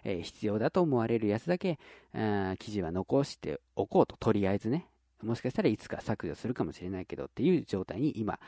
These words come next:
しました。ね。<laughs> えー、で、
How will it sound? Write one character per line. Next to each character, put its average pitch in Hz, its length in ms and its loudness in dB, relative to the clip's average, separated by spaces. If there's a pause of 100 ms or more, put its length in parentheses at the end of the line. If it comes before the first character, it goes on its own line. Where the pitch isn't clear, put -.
(320)
し - 200 -6
ま 92 100 0
し - 80 -4
た。 - 140 -12 (680)
ね。 110 260 0 (240)
<laughs> - 220 -20 (280)
え 98 400 2
ー、 - 20 -6
で、 190 340 2